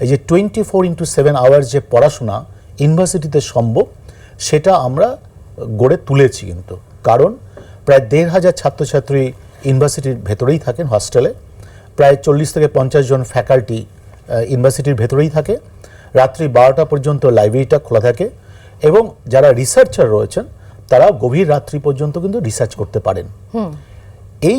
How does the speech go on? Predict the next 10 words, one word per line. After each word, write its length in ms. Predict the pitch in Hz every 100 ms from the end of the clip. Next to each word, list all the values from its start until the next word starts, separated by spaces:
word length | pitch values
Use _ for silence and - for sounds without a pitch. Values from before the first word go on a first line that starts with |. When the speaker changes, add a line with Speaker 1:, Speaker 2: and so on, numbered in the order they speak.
| 247
Speaker 1:
যে 60 | 269 143
ভাবনা 320 | - 131 170 143
একটা, 220 | - 101 - - - - -
এবং 100 | 131 147
এই 60 | 147
মুহূর্তে 300 | 147 156 160 135
উত্তর 180 | 127 147 131
পূর্বাঞ্চলে 500 | 131 143 139 131 107 - - - - -
অনেক 140 | 147 147
দিক 100 | -